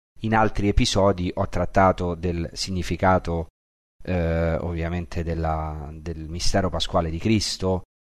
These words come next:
della sua ultima cena e, eh, ovviamente della sua morte e resurrezione nel contesto della Pasqua ebraica,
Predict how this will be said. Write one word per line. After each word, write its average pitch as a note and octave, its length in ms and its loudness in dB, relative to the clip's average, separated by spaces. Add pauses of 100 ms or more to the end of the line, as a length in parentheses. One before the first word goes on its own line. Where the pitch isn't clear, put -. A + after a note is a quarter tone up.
(140)
della E2 280 2
sua - 180 0
ultima E2 440 -2
cena F2 600 2 (300)
e, G2 320 0
eh, F2+ 200 -2
ovviamente F2 540 -4
della E2+ 200 0
sua - 140 -2
morte G2 280 4
e E2 40 -2
resurrezione F2 840 -2
nel G2 420 2
contesto E2 960 -2 (320)
della F#2 240 4
Pasqua F2+ 460 2
ebraica, E2+ 680 2